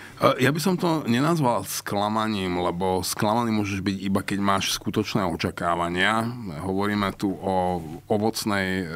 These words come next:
strane Lucie Nikolsonovej. E, áno, možno som mal hneď v prvej fáze povedať, že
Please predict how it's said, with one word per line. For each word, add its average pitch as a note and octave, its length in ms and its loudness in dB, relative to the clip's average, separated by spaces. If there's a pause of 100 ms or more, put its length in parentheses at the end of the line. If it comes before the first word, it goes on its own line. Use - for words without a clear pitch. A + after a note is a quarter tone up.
(240)
strane G2 800 0
Lucie F#2 400 -2
Nikolsonovej. A2+ 960 0
E, - 40 -10 (1500)
áno, C#3 400 4
možno C3+ 320 2
som A#2+ 160 2
mal A#2+ 400 4 (240)
hneď A2+ 320 0
v - 40 -8
prvej F#2+ 280 0
fáze F#2 400 0
povedať, F#2 640 0
že F#2 480 0